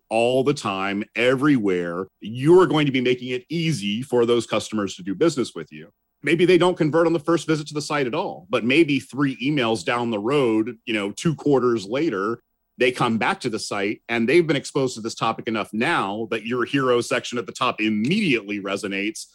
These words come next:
and they're ready to make the sale. My friend Michael Novilla is constantly complaining about websites that make it hard to do business with them, because, like, he knows what he wants when he's going to the website. He is,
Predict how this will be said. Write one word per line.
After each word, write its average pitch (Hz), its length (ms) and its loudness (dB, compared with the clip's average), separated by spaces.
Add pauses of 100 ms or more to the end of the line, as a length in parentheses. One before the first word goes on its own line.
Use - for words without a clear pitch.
(260)
and 131 120 -2
they're 110 140 2
ready 101 260 -2
to 90 60 -6
make 90 220 -6
the 87 100 -12
sale. 104 400 -6 (320)
My 110 160 -4
friend 117 260 0
Michael 113 240 -2
Novilla 104 480 -2
is 98 280 -2
constantly 160 920 -2
complaining 110 520 -6
about 95 260 -8
websites 110 540 -4
that - 120 -6
make 101 200 -6
it 101 100 -10
hard 98 280 -4
to 110 40 0
do 113 180 -4
business 120 520 -2
with 98 260 -4
them, 110 300 -2
because, 120 420 -2
like, 120 180 0
he 185 320 -4
knows 123 360 4
what 120 160 -4
he 120 80 -2
wants 156 340 0
when 120 80 -2
he's 113 140 -2
going 120 180 -2
to 107 80 -2
the 95 80 -2
website. 110 480 -2
He 117 160 -2
is, 104 240 -4